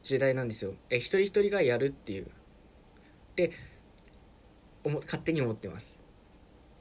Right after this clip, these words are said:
で、なんでそういうことが言えるのかって言ったら、今、YouTubeとかInstagramとか、え、いろいろ、まあ、エスエヌエスでの投稿者、う-、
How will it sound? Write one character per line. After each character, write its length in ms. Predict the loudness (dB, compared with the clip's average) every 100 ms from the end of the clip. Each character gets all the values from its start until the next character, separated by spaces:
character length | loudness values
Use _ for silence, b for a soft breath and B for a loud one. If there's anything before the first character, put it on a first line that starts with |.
| -20 -20 -20 -20 -20 0
で、 100 | 2
な 140 | 2
ん 40 | 0
で 80 |
そ 100 | 2
う 40 | 2
い 20 |
う 20 |
こ 100 | 2
と 120 | 2
が 220 | 2 2 0
言 100 | 0
え 80 | 2
る 80 | 2
の 100 | 0
か 120 | -4
っ 20 |
て 180 | -6 -6
言 80 | -6
っ 40 |
た 160 | -4 -2
ら、 260 | 0 -2 -4
今、 140 | -4
YouTube 480 | 0 0 0 -4 -2
と 120 | -4
か 140 | -2 0
Instagram 680 | 0 -2 -2 0 0 -2
と 100 | -4
か、 200 | -4 -4
え、 100 | -2
い 160 | -2 0
ろ 120 | 2
い 40 | 2
ろ、 160 | 0 -6 -18 -20 -10
ま 320 | -4 -2 -4
あ、 120 | B B B B B B B B -20 -20 -20 -10 -4
エ 80 |
ス 140 | -2 0
エ 80 | 0
ヌ 120 | 0
エ 100 | -2
ス 120 | 0
で 80 | 0
の 80 | 0
投 200 | -4 -4
稿 180 | -2
者、 160 | -2 -2
う-、 100 | -2